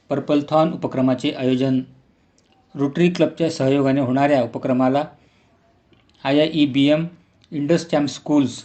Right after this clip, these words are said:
तसेच दीनानाथ मंगेशकर रुग्णालयाचे सहकार्य. Rotary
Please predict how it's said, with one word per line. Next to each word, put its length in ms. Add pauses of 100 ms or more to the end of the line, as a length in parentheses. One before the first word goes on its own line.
(180)
तसेच 380 (1200)
दीनानाथ 420
मंगेशकर 480
रुग्णालयाचे 840
सहकार्य. 580 (1800)
Rotary 340